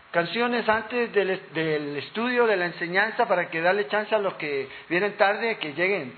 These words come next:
al estudio. Y no es así. Entonces a veces se transforma en esto aquí. Cuando yo no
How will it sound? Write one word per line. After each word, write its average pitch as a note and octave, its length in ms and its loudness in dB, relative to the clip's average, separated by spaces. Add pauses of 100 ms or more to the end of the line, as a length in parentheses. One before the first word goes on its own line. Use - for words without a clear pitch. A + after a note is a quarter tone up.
(240)
al C3+ 180 -6
estudio. A3+ 440 -10 (500)
Y C3+ 60 -12
no D#3+ 120 0
es G#3+ 120 -6
así. C3+ 300 -14 (1700)
Entonces G#3 280 6
a - 20 8
veces B3 320 2
se A3 100 -2
transforma A#3 600 4
en A3 100 2
esto F3+ 420 -2 (260)
aquí. A#2+ 260 -14 (1300)
Cuando F#3+ 260 2
yo B3 260 2
no A3+ 420 4